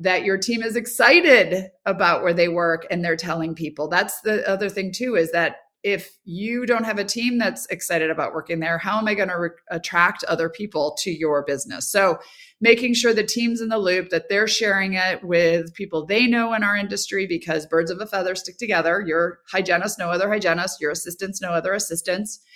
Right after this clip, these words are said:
Um, make sure that everybody in your network knows, all your reps and your dental supply company and your, and your insurance broker and your lawyer, um, that your patients know that you're hiring, and then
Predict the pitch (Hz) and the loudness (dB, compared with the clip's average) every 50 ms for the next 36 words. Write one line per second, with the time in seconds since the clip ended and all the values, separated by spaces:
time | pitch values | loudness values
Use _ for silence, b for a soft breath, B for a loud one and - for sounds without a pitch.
0 | B B B B B B B - 196 196 190 180 180 180 175 - - 202 208 233 | B B B B B B B 0 2 2 2 2 2 -2 -4 -6 -2 0 2 2
1 | 220 - - 226 220 214 208 208 214 214 208 220 220 220 220 220 208 - - 190 | 2 2 4 4 6 6 6 6 6 4 4 4 2 0 0 -2 -2 0 0 0
2 | 196 202 196 196 196 214 233 233 233 214 185 180 180 175 160 151 143 135 139 139 | 0 2 2 2 4 4 4 4 4 0 -2 -2 -2 -4 -2 -2 -2 -2 -4 -6
3 | 175 - 175 175 180 180 190 190 185 185 180 214 208 190 139 - - - - - | -6 -4 -2 0 0 0 0 0 -2 0 2 4 4 6 4 4 -2 -10 -12 -12
4 | - 180 180 175 170 165 185 185 190 196 185 - 202 - 214 214 214 208 196 196 | -10 -8 -6 -4 -4 -2 -2 -2 -2 -2 -6 -6 -8 -2 0 2 2 2 0 -2
5 | 175 170 170 165 156 156 151 151 151 143 139 139 143 156 160 170 175 175 175 175 | -4 -6 -4 -6 -4 -4 -2 -2 0 0 0 0 0 -2 -2 0 2 2 2 0
6 | 170 B B B B B B B - 180 180 175 185 190 202 202 202 - 277 269 | -2 B B B B B B B -8 -4 0 2 2 2 2 2 0 4 6 6
7 | 277 269 247 226 - - 190 175 170 165 170 170 160 156 156 156 160 165 175 180 | 8 6 6 2 -2 0 0 0 0 2 2 2 2 2 2 2 0 0 -2 0
8 | 185 180 180 180 175 175 170 165 165 170 220 254 277 262 247 202 170 156 147 139 | 2 2 4 4 4 2 2 2 0 2 6 8 8 8 8 8 4 4 2 0
9 | 123 143 147 b b b b b b - 180 180 175 175 180 175 196 185 - 233 | -2 -4 -8 b b b b b b -6 -4 -2 -2 -2 0 2 2 2 4 4
10 | 247 240 302 359 339 330 - 320 240 233 233 226 220 208 196 185 170 127 175 180 | 2 2 4 2 4 2 2 0 -2 -2 -2 0 0 0 0 0 0 2 2 0
11 | 170 175 175 170 160 147 143 139 139 131 - - - 185 208 233 262 277 277 240 | 0 0 0 0 2 2 2 0 -2 -4 -6 -4 -2 0 2 4 6 4 4 4
12 | 240 - - | 0 -6 -10